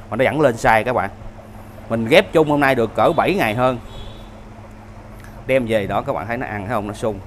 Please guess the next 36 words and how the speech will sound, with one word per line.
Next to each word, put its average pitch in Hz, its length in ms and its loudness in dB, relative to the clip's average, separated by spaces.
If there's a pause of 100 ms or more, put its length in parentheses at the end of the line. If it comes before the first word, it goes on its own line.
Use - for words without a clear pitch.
(680)
Ghép 131 220 -2
chung 120 220 0
nay 113 160 0
bảy 101 180 0
ngày 107 180 -2
hơn 107 220 -2
à. 85 80 -6 (1600)
Ăn 113 200 -6
rất 139 200 0
là 101 60 0
sung 110 220 -2
rồi 104 100 -6
các 127 80 0
bạn. 92 140 -2 (840)
Cũng 156 180 2
vậy 135 140 4
thôi, 135 160 6
một 117 180 0
ngày 110 240 -2
thay 131 180 0
nước 147 240 -2
một 104 260 -6
là, 98 160 -2 (380)
một 107 180 -4
lần 104 200 2 (160)
hoặc 98 160 -2
là 98 100 -6
hai 123 180 0
ngày 98 200 -4
một 110 120 -6
lần. 104 220 2 (640)
Một 107 140 -6
lần 98 200 0
ba 113 120 4
mươi 117 140 0
phần 104 180 -8